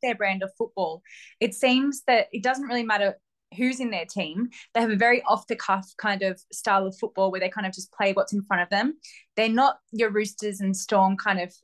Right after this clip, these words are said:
um, clinicky kind of, um, safe team. And yeah, it's crazy to me that they weren't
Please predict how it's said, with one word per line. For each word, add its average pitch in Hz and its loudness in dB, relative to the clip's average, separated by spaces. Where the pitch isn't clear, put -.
um, 170 -2
clinicky 190 -2
kind 185 0
of, 170 -2
um, 165 0
safe 190 0
team. 165 -6
And 214 4
yeah, 285 6
it's 214 -2
crazy 294 -2
to 320 -6
me 202 -2
that 196 0
they 208 2
weren't 202 -4